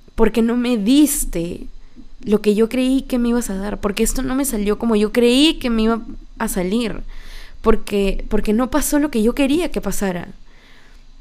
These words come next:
Entonces, en ese momento,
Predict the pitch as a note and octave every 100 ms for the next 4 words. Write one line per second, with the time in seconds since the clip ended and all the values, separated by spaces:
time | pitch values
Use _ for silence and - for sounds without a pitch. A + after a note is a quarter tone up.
0 | - - - - - - - G#3 G#3+ B3
1 | A3+ C4+ C4+ A3+ A3 B3+ C#4+ E4+ D#4 B3+
2 | G#3+ F#3+ G3+